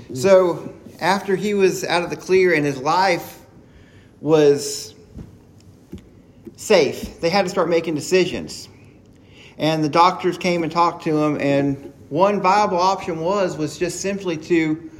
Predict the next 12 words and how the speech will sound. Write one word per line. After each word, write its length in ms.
remove 480
that 200
leg 220
and 100
be 80
done 200
with 140
it. 120
And 120
he 80
said 220
no. 240